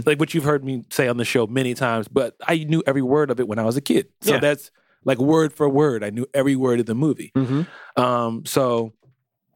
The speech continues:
Speaker 1: yeah. So that's why, so that's to give you some range of, like, what is what for me.
Speaker 2: Mm-hmm.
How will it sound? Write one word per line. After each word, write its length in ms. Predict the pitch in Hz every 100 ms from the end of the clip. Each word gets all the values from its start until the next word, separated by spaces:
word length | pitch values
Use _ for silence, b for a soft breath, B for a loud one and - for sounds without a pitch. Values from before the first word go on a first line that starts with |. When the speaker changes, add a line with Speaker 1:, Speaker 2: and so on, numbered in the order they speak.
| _ _ _ -
Speaker 1:
yeah. 260 | 160 156 -
So 160 | - 160
that's 260 | 185 240 -
why, 460 | 175 151 139 131 -
so 100 | 175
that's 180 | 208 175
to 60 |
give 120 | 175
you 60 | 180
some 220 | 160 135
range 340 | 135 143 151 135
of, 160 | 113
like, 200 | 117 120 107
what 240 | 117 139
is 160 | 123 110
what 240 | 123 139
for 140 | -
me. 320 | 175 190 208 214 -
Speaker 2:
Mm-hmm. 280 | 127 131